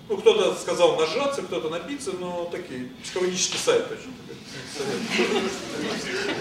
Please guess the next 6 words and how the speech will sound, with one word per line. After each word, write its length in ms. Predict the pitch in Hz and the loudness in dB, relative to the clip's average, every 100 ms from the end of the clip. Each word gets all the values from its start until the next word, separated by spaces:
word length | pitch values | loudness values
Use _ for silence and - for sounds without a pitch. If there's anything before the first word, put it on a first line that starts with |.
| - - 220 214 - - - 175 | -4 -2 0 0 -6 -8 -6 -2
Да, 140 | 131 | -2
современные 560 | - 165 180 202 190 180 | 2 2 4 4 4 2
психологи 480 | - 190 226 220 180 | 0 8 10 12 10
обмениваются 640 | 156 175 170 165 170 349 | 8 6 2 0 2 6
опытом. 440 | 349 - - - - 679 855 - - - - 554 - - - 415 - - - 403 - 466 - - - 143 - | 8 8 4 0 0 6 8 10 8 10 10 10 8 4 6 8 8 6 2 -2 -4 -6 -8 -10 -10 -10 -6
Вот. 460 | 139 147 143 123 | -2 2 4 4